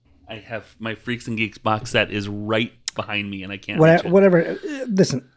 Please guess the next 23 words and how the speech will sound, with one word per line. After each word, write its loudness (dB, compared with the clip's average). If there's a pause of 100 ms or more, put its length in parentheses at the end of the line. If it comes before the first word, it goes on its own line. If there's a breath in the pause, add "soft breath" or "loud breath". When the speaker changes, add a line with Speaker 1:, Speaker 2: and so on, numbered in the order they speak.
(240)
Speaker 2:
listener, 4
you 6
know 6
the -2
guy. -6 (340 loud breath)
The 2
guy 6
who's 4
the, 6
the 4
main 8
character 4
of 0
Freaks 0
and 2
Geeks, 2 (180)
but 2
Speaker 1:
Yeah. -12
Speaker 2:
also 4
the 0
guy 4
that 2 (340 soft breath)
wrote 2